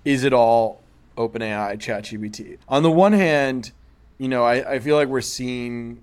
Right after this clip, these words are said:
you know, people do these, like, elo tests where they, like, compare different foundation models. And we do see, like,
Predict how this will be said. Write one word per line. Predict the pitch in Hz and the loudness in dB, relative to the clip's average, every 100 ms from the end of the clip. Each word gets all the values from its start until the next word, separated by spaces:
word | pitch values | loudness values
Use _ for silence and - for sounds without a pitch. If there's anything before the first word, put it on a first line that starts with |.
| - | -12
you | 123 | -10
know, | |
people | 110 120 117 | -8 -6 -6
do | 113 117 | -6 -8
these, | 117 113 | -8 -8
like, | 110 104 | -10 -10
elo | 120 120 113 110 | -10 -6 -4 -4
tests | 113 127 117 117 - | -4 -4 -4 -6 -10
where | 107 | -10
they, | 104 104 - 104 | -12 -16 -18 -18
like, | 101 - | -18 -18
compare | - 104 107 104 104 104 | -14 -14 -10 -10 -10 -10
different | 110 107 - 107 104 104 _ _ _ _ _ - | -12 -14 -14 -14 -14 -18 _ _ _ _ _ -6
foundation | 117 117 113 - 127 | -4 -2 -6 -6 -4
models. | 127 143 151 127 | -2 -2 -4 -6
And | 131 | -6
we | 147 | -4
do | 160 196 | -4 -6
see, | - 147 123 | -6 -4 -2
like, | 113 104 | -4 -6